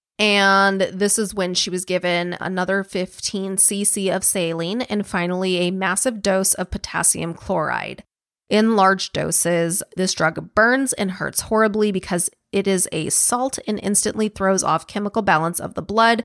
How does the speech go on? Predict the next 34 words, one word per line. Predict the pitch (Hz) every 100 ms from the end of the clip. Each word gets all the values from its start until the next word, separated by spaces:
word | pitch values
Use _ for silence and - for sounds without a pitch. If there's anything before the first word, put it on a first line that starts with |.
| -
which | 185 196
it | -
comes | 208 - 196
into | - 190 - 208
contact. | - 294 349 294 - - - - - - - _ _ _ _
It | 208 196
makes | 202 226 - -
all | 202
the | 247
muscles | 247 208 226 202
lock | 160 175 -
up | 185 170 -
in | 196
extreme | 180 - - 190 190
contraction. | 214 233 - - - 180 180
However, | 196 185 - 180 165 170 175 _ _
it | - 214
would | 190
not | 190 214
reach | 202 202 -
all | 185 190
of | 190
Lee's | 175 180 190
muscles. | 185 170 156 151 139
The | 170 196
moment | 185 214 247
it | 226
reaches | 196 202 196 -
her | 185
heart, | - - 339 285 240 -
it | 220
would | 202 190
stop | - - 165 -
dead. | 135 80 -